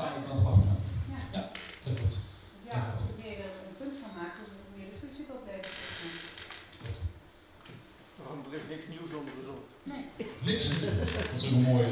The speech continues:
Speaker 3: Ja.
Speaker 1: een mooie afsluiter. Als laatste, alle zichtbare en onzichtbare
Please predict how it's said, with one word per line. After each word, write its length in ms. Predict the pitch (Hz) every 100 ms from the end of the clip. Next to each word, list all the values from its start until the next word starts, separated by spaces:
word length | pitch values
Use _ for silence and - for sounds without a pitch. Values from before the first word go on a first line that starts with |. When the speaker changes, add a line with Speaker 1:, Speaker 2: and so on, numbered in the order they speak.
| 107 101
Speaker 3:
Ja. 80 | 117 - - - 277 - - - - - - - - -
Speaker 1:
een 100 | - 113
mooie 180 | 113 107 -
afsluiter. 440 | - - - - - - -
Als 100 | - 180
laatste, 240 | 202 208 -
alle 140 | 233 214
zichtbare 380 | 214 190 185 180 175
en 60 | 180 190
onzichtbare 540 | 165 143 127 123 107